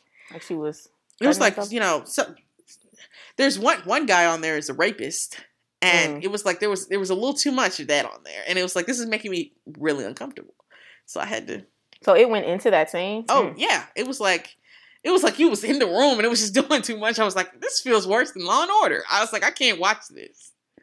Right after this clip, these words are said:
Speaker 1: Yeah, Netflix, I mean, Netflix
Speaker 2: And then
Speaker 1: probably is more raw than Law and Order.
Speaker 2: Yeah, and then it was like,
Speaker 1: 'Cause Law and
Speaker 2: yeah.
Speaker 1: Order on T-, on T V.
Speaker 2: It was, it made you really, it's like you really don't know what other people go through. And it's like, you little,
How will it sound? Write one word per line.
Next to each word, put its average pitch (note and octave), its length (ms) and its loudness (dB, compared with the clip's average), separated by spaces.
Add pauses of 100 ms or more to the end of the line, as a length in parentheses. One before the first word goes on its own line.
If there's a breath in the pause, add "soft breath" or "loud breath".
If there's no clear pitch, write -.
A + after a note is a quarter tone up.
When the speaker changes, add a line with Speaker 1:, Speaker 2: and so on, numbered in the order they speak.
(280 soft breath)
Speaker 1:
Yeah, E3 180 2
Netflix, B3+ 460 0 (260)
I A3+ 60 -2
mean, B3+ 180 2
Netflix D5 180 2
Speaker 2:
And C#4+ 100 4
then A3 60 0
Speaker 1:
probably D#3 260 2
is D#3 100 -8
more D#3+ 200 0
raw F#3 280 4
than D3+ 160 -6
Law D3 160 -6
and E3 80 -10
Order. - 300 -12 (220)
Speaker 2:
Yeah, C3 320 -6 (140)
and F3+ 160 -8
then A3 80 -2
it A#3+ 60 -2
was A#3 120 -8
like, G3 280 -2
Speaker 1:
'Cause - 80 -14
Law D3+ 200 -10
and - 80 -10
Speaker 2:
yeah. - 180 -8
Speaker 1:
Order - 80 -12
on F3 120 -18
T-, - 220 -16 (100)
on D3+ 120 -10
T G3+ 160 -6
V. D3 280 -10 (840 soft breath)
Speaker 2:
It F#4 140 4
was, E4 200 0
it F#4 160 2
made F#4+ 240 2
you A#3 120 -4
really, G#3+ 400 -2
it's D#4+ 220 0
like A3+ 160 -2
you D#4+ 140 0
really A3+ 300 0
don't F3 300 -2
know D#3 180 0
what C#3 160 -2
other C3+ 180 -2
people D3+ 240 -10
go B2+ 200 -2
through. A2 360 -8 (440 soft breath)
And F3 160 0
it's F3 180 -4
like, D#3 480 -2 (480 soft breath)
you E4+ 340 4
little, F3+ 580 2